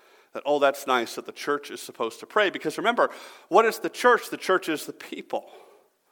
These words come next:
It has a very personal element to it. Believers individually are called to engage in prayer. So Paul, under inspiration of the Holy Spirit in these passages,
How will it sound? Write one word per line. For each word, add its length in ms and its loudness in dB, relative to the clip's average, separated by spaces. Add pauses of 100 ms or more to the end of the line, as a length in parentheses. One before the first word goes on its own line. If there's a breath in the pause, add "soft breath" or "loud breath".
(920)
It 80 -2
has 120 2
a 60 -6
very 160 2
personal 640 0
element 440 -2
to 140 -10
it. 100 -12 (800 loud breath)
Believers 800 -2
individually 720 -4
are 120 -4
called 600 -4 (380 soft breath)
to 180 -6
engage 680 -2
in 340 -6 (100)
prayer. 320 -6 (800 loud breath)
So 140 2
Paul, 380 10
under 180 6
inspiration 420 2
of 40 6
the 40 4
Holy 140 4
Spirit 380 4
in 80 2
these 320 -2
passages, 800 0